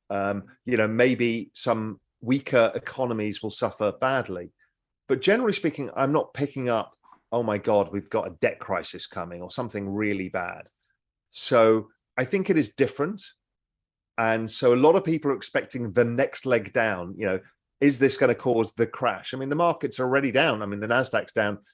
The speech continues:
twenty-seven percent. It was down thirty-five percent or so. It's pretty much crashed once already,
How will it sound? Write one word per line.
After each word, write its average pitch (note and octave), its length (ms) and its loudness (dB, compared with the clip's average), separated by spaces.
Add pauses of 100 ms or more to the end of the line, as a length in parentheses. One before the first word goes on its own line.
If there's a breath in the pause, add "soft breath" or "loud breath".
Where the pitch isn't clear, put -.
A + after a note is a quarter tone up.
(120)
twenty-seven A2 540 0
percent. G2 520 -4 (320)
It B2+ 60 -2
was A#2 120 -2
down A#2 200 2
thirty-five A2+ 580 2
percent G2 360 -6
or F#2 100 -6
so. F2+ 360 -2 (680 soft breath)
It's F3+ 160 2
pretty F#3 340 2
much - 320 2
crashed C#3+ 360 -2
once B2 260 -4
already, B2 560 2